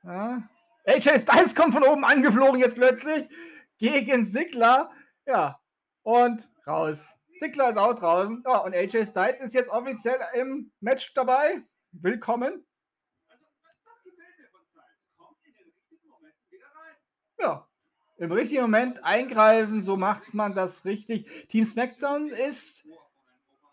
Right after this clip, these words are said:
stark eliminiert. Ich würde sagen, Team SmackDown besteht tatsächlich nur noch aus zwei Leuten. Ja, zwei Leute und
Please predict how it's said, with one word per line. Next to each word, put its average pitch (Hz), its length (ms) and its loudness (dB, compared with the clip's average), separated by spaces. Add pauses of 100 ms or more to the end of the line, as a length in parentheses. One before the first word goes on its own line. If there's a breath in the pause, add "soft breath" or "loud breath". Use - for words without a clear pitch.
(200)
stark 294 420 4
eliminiert. 190 680 4
Ich 196 220 -4
würde 214 240 2
sagen, 175 380 4
Team 220 180 0
SmackDown 214 440 0
besteht 220 280 -2
tatsächlich 202 320 0
nur 208 100 0
noch 220 120 2
aus 180 180 2
zwei 180 180 2
Leuten. 233 460 2
Ja, 269 300 2 (560)
zwei 277 520 -6
Leute 269 640 0
und 240 360 -4